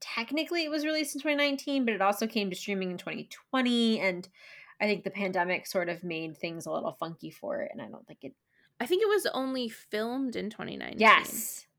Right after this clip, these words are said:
Speaker 2: I, I think, I think it came out in twenty twenty, and it was like,
Speaker 1: Yeah.
Speaker 2: no, no one,
Speaker 1: Um,
Speaker 2: it kinda just got lost in that sort of first wave of the pandemic,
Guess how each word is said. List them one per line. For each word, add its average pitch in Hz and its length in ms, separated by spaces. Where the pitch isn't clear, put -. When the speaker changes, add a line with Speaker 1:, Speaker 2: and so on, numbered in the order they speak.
Speaker 2:
I, 214 160
I 233 120
think, 262 280
I 226 100
think 269 200
it - 140
came 226 300
out 214 300
in 220 200
twenty 208 280
twenty, 208 340
and 190 160
it 123 60
was 214 140
like, 160 180
Speaker 1:
Yeah. 190 560
Speaker 2:
no, 202 220
no 202 160
one, 202 200
Speaker 1:
Um, 190 60
Speaker 2:
it 175 220
kinda 226 260
just 214 260
got 208 240
lost 190 480
in 208 100
that 196 240
sort 208 200
of 190 120
first - 380
wave 190 260
of 202 180
the - 80
pandemic, - 580